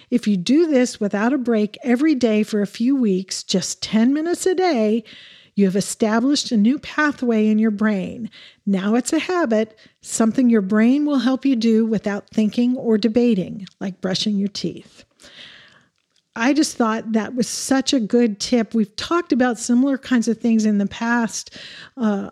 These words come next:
about, you know, getting started on a new habit you want to establish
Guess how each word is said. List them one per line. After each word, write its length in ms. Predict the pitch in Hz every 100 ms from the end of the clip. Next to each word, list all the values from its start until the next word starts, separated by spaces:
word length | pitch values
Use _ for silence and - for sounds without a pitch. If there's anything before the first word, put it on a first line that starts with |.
| -
about, 400 | 214 202 202 262
you 160 | 247
know, 140 | 208 202
getting 580 | 196 240 233 220 214 247
started 580 | - - 226 240 226
on 280 | 214 214 220
a 100 | 226
new 280 | 202 214 208
habit 480 | 175 - 226 220 202
you 140 | 214
want 300 | 202 196 196
to 160 | - 202
establish 760 | 196 - 202 202 202 202 190